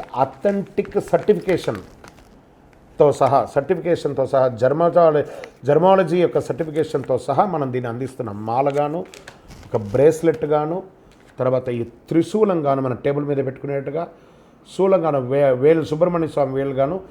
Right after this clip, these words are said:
ఇది పెద్ద సైజులోను, చిన్న సైజులోను అందిస్తున్నాం. ఈ bracelet with certification, మాల with certification కూడా మనం అందిస్తున్నాము. కావలసిన వారు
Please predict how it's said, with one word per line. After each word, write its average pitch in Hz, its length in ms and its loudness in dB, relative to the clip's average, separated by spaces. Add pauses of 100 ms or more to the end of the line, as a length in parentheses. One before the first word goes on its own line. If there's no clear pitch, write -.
(220)
ఇది 131 80 -4
పెద్ద 139 260 -2
సైజులోను, 147 580 -2 (420)
చిన్న 175 140 0
సైజులోను 143 420 0
అందిస్తున్నాం. 110 460 -8 (560)
ఈ 120 80 -4
bracelet 151 520 -2
with 147 220 -6
certification, 107 680 -8 (640)
మాల 160 540 0 (160)
with 151 200 -8
certification 117 720 -8
కూడా 139 200 -6 (400)
మనం 113 180 -6
అందిస్తున్నాము. 110 640 -10 (460)
కావలసిన 139 420 -2
వారు 131 300 -4